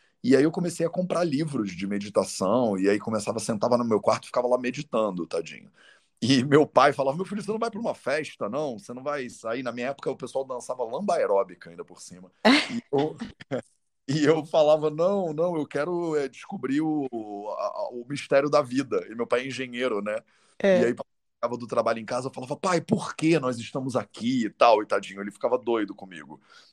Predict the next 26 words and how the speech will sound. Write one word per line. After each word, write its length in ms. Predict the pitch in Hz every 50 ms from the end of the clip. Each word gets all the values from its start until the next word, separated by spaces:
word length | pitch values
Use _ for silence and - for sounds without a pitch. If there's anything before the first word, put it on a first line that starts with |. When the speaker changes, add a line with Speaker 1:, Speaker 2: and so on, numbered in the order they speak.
| _
Speaker 1:
Porque 120 | - - 131
eu 40 | 104
tava 160 | 135 139 151
tentando 260 | 151 147 147 147 147
descobrir 460 | 135 - - - 147 117 123 131 139 151
o, 60 | 151
o, 540 | 151 151 147 143 131 123 135 135 117 123 127
o 40 | 120
que 140 | - 143 143
que 120 | - -
a 40 | 143
gente 140 | 131 151 143
tá 100 | 143 135
fazendo 240 | 143 143 147 147 151
aqui, 340 | - _ - 107 113 120
né? 180 | 107 98 98 101
Com 160 | - - 104
quinze 400 | 98 - 107 113 120 117 120 120
Speaker 2:
É. 0 |
Speaker 1:
anos, 200 | 107 104 - - _ _ _ _ _ _ _ _
urgência, 840 | - 131 - - 98 90 95 98 107 107 107 101 - - 92 87 85
né? 200 | 85 85 87 - _ - - - - - - - - _ -
E 100 | 110 113
aí 60 | 110
eu 80 | 123 135
frequentei 560 | - - 160 151 - 170 156 160 156 165 160